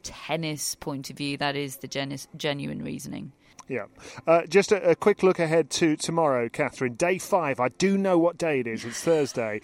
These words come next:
Speaker 1: <laughs>
Speaker 2: And,
Speaker 1: Glad one
Speaker 2: uh,
Speaker 1: of us
Speaker 2: it is
Speaker 1: does.
Speaker 2: gonna be Barbara. Uh, this is, uh, this is melodrama central, this match. Barbara
Speaker 1: Oh.
Speaker 2: Streisova against Elise
Speaker 1: Can
Speaker 2: Cornet.
Speaker 1: you
Speaker 2: It might not be
Speaker 1: imagine?
Speaker 2: the headliner, but my goodness.
Speaker 1: I hope the umpire is, <laughs> has eaten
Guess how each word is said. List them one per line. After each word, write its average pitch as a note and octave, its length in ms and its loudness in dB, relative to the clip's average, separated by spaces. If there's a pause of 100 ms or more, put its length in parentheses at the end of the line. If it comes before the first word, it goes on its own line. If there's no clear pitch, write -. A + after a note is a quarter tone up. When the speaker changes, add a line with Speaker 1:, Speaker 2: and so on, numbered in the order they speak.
Speaker 1:
<laughs> - 140 -14
Speaker 2:
And, D3 260 0
Speaker 1:
Glad C#3+ 140 -2
one D3 80 4
Speaker 2:
uh, C#3+ 160 4
Speaker 1:
of - 60 -4
us D#3 60 0
Speaker 2:
it D3 100 -2
is D3 160 0
Speaker 1:
does. E3+ 100 -2
Speaker 2:
gonna D3+ 160 2
be C#3 160 -2
Barbara. D#3 500 4
Uh, D#3 280 2
this D#3+ 220 0
is, C#3 120 -2
uh, C#3 220 2 (240)
this F#3 180 4
is C#3+ 100 0
melodrama D3 800 2
central, B2+ 560 -2
this A2+ 240 -8
match. A2+ 300 -10
Barbara C#3+ 420 2
Speaker 1:
Oh. E3+ 160 -2
Speaker 2:
Streisova A2+ 580 -4
against A#2+ 340 -6
Elise B2+ 320 -2
Speaker 1:
Can A#2 180 -2
Speaker 2:
Cornet. C#3+ 400 2
Speaker 1:
you G3+ 80 -2
Speaker 2:
It G#3 40 -4
might A#3 280 2
not G3 140 2
be E3 60 -2
Speaker 1:
imagine? D3+ 180 0
Speaker 2:
the C#3+ 60 2
headliner, B2 600 -2
but C#3 260 -6
my D3+ 180 2
goodness. A2 520 -4 (200)
Speaker 1:
I F3+ 140 -4
hope G3+ 440 -4
the E3+ 160 -2
umpire D#3+ 560 -2
is, - 540 -8 (120)
<laughs> - 120 -20
has D#3+ 140 -8
eaten F3 460 -4